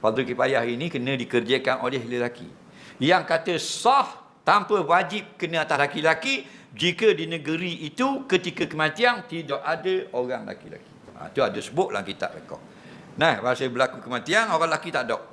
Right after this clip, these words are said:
Semua pergi di, di apa benda? Ha, di, di perang belaka.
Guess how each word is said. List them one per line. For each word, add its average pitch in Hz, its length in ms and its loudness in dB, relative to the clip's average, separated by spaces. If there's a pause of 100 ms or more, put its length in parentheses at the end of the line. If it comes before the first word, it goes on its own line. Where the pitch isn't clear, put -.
(320)
Semua 208 480 0
pergi 147 300 -4 (100)
di, 131 200 -2 (960)
di 120 360 2
apa 110 160 0
benda? 127 280 0 (240)
Ha, 98 240 0
di, 107 440 -2
di - 360 -8
perang 113 400 0
belaka. 87 240 -12